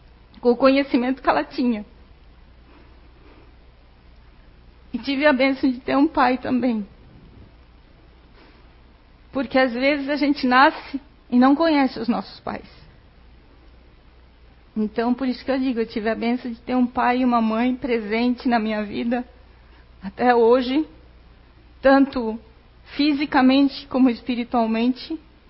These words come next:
Não posso dizer que ela não tá presente, porque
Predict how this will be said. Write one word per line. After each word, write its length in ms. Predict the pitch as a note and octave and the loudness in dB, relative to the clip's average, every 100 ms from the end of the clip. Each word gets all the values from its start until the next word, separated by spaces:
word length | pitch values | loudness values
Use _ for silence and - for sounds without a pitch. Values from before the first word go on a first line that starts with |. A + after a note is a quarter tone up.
| _ - | _ -8
Não 160 | A3 A3 | -4 -2
posso 360 | A#3 B3+ - | 0 -2 -4
dizer 340 | A3+ G#3 A3 B3 | -12 -8 -6 -6
que 100 | B3+ | -4
ela 160 | A3 | -2
não 220 | A#3 A#3+ A#3 | 0 0 -2
tá 140 | B3 | -4
presente, 680 | - A3+ G3+ A#3+ C#4 - G4 - - - _ - - - _ _ _ - - - _ _ _ - - - - _ _ _ - - | -6 -8 -4 -2 -2 -4 -16 -18 -20 -20 _ -20 -20 -20 _ _ _ -20 -20 -20 _ _ _ -20 -20 -20 -20 _ _ _ -20 -16
porque 960 | - A3+ A3 - A#3+ A#3+ A#3 A#3 A3+ A3+ | -6 -4 -4 -4 0 2 2 2 0 -2